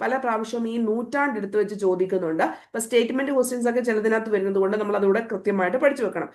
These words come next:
പതിനാറാം നൂറ്റാണ്ടിൽ എഴുതിയ അറബി കാവ്യം ആണ് ഏതെന്ന് പറയുന്നത്? ഈ പറഞ്ഞിരിക്കുന്ന ഫത്തുഹുൽ മുബീൻ എന്ന് പറഞ്ഞിരിക്കുന്നത്. ചാലിയം കോട്ടയിലെ വിജയത്തെ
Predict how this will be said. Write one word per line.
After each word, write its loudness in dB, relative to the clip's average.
പതിനാറാം 6
നൂറ്റാണ്ടിൽ 0
എഴുതിയ 0
അറബി 0
കാവ്യം 0
ആണ് -2
ഏതെന്ന് 0
പറയുന്നത്? 2
ഈ -2
പറഞ്ഞിരിക്കുന്ന 4
ഫത്തുഹുൽ 2
മുബീൻ -4
എന്ന് -2
പറഞ്ഞിരിക്കുന്നത്. -6
ചാലിയം 2
കോട്ടയിലെ 4
വിജയത്തെ 0